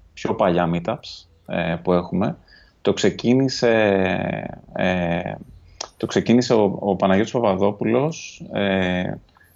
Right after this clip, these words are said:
μαζί με τον συνεργάτη του, τον, ε, αχ, τώρα μου διαφεύγει το όνομα.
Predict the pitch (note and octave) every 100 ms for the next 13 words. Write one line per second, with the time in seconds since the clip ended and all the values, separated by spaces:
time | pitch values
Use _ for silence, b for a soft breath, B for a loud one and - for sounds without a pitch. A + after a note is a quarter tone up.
0 | _ - F#2+ G2 G#2+ A#2 B2+ A2 F#2+ G2
1 | G#2 G#2 G2 A#2+ C3+ D3 G2+ F#2+ F#2 F#2
2 | F2+ F2+ E2+ E2+ - - - _ _ _
3 | _ _ _ _ _ - - - - E3
4 | - - - A2 - - -